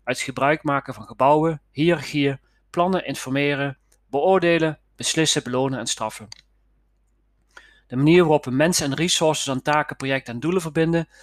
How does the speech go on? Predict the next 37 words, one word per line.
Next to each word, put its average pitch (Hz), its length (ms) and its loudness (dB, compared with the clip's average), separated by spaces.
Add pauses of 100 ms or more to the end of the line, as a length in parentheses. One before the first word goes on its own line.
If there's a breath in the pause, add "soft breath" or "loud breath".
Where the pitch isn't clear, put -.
(160 soft breath)
is - 140 -4
sinds 196 260 2
Taylor 165 300 0
en 135 80 -4
Ford - 300 -2
niet 165 220 0
fundamenteel 156 500 0
veranderd. 120 540 -6 (800)
Wat - 160 -12
wel 175 240 2
fundamenteel 170 500 0
verandert, 160 560 0 (180 soft breath)
zijn 131 200 -4
de 127 60 -4
schaarse 160 460 0
resources 156 560 -2
en 135 140 -6
productiefactoren 156 800 -2
die 139 100 -6
we 127 60 -6
organiseren. 117 720 -4 (720 soft breath)
Waar 131 220 2
het 127 140 -8
eerst 175 280 0
nog 143 120 -6
land, 147 320 2
arbeid 131 280 -4
en 117 60 -12
kapitaal, 156 640 -2 (320)
nu 151 140 2
is 220 120 2
dat - 180 0
vooral 151 240 2
het 139 120 -6
organiseren 135 520 0
van 120 160 -6
data 156 420 0